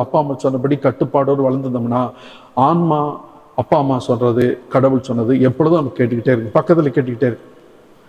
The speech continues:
உடனே நம்ம எழுந்திரிச்சிடும். "ஏ, போ, போ அப்பாலே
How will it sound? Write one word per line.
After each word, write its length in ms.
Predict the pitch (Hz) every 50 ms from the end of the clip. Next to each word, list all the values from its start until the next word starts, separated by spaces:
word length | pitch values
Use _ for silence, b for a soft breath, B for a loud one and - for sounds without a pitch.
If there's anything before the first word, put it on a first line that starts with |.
| b b b b b b
உடனே 300 | b 170 202 208 214 226 202
நம்ம 120 | 180 175
எழுந்திரிச்சிடும். 640 | 165 147 151 165 165 165 - - 156 131 113 - - 139
"ஏ, 60 | 156 147 - - -
போ, 80 | - 175 - - - - - - - - - -
போ 80 | - 208 214
அப்பாலே 320 | 185 - 185 165 156 139